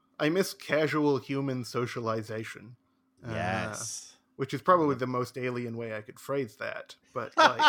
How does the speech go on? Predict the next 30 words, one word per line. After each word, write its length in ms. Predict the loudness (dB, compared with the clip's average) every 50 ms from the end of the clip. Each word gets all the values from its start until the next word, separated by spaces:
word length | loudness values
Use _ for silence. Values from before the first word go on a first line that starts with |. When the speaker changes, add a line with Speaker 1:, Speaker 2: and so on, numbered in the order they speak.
| 4 4
Speaker 2:
<laughs> 1800 | 2 0 0 0 -2 -6 -6 -6 -6 -6 -10 -10 -10 -10 -8 -8 -8 -8 -8 _ -12 -12 -12 -12 _ -14 -14 -14 -14 _ -14 -14 -14 _ _
Speaker 1:
like, 200 | 6 8 8 8
I 120 | 6 6 10
Speaker 2:
But 100 | 10 10
Speaker 1:
miss 100 | 10 8
Speaker 2:
it's 20 |
Speaker 1:
being 260 | 6 4 4 4 6 4
able 200 | 4 4 2 2
to, 80 | 2 6
like, 300 | 6 6 6 6 2 -6
you 180 | 0 2 2 2
see 400 | 2 -2 -2 0 2 6 6 4
someone 460 | 4 2 -2 -2 2 2 2 2 2
that 120 | 0 0 0
you 100 | 0 2
haven't 300 | 2 2 2 0 -4 -6
seen 300 | -6 -2 0 0 2 2
in 100 | 2 2
a 80 | 2
while, 540 | 2 4 4 4 6 6 8 8 6 6 4
and 200 | 0 -4 -4 0
they're 160 | 0 2 2
an 60 | 0
acquaintance, 600 | -2 -6 -4 -2 -2 -2 -2 -4 -6 -6 -8 -10
and 200 | -10 -10 -10 -8
you, 80 | -8 -6
like, 200 | -4 -6 -6 -6
hug 280 | -2 0 0 0 2 2
or 100 | 0 2
whatever, 640 | 4 4 4 4 4 4 4 2 2 0 -2 -6